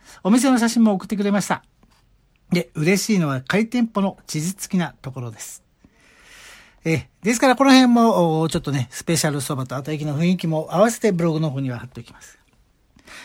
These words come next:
こんなの見せられたらいけねばでしょう。でもね、先立つものがなくて、えー、三月十日の閉店までには間に合わなかったんですけども。だって、この間、道後温泉行ったでしょ？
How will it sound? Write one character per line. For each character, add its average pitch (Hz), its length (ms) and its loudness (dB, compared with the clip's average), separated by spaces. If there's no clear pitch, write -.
こ 190 160 0
ん 196 100 6
な 240 120 4
の 202 100 6
見 214 100 6
せ 277 120 4
ら 277 80 2
れ 302 80 0
た 311 140 0
ら 311 260 4
い 311 80 0
け 330 100 -2
ね 330 120 0
ば 320 100 0
で 302 140 -2
し - 80 -6
ょ 339 460 -6
う。 220 220 -8
で 208 100 -2
も 214 120 0
ね、 233 380 0
先 202 160 -4
立 220 160 -2
つ 214 100 -4
も 202 100 0
の 214 80 0
が 202 140 -2
な 226 120 -2
く - 120 -14
て、 226 360 -2
え 160 220 -4
ー、 151 40 -4
三 170 220 -2
月 160 200 -4
十 165 160 -2
日 156 100 -4
の 156 140 -2
閉 185 160 -2
店 214 140 2
ま 214 100 2
で 196 100 0
に 185 80 2
は 175 140 0
間 165 140 -2
に 165 100 0
合 165 40 0
わ 165 60 0
な 165 80 -2
か 156 80 -6
っ 151 100 -12
た 160 120 -12
ん 156 60 -8
で 151 80 -10
す - 120 -16
け 151 80 -10
ど 143 140 -8
も。 135 160 -10
だ 127 120 -8
っ 123 40 -12
て、 117 500 -8
こ 147 100 -10
の 143 80 -4
間、 135 320 -4
道 156 160 -2
後 190 80 -2
温 240 100 2
泉 233 160 0
行 226 40 -2
っ - 20 -20
た 269 80 -4
で 262 100 -2
し 226 80 -8
ょ？ 320 160 -2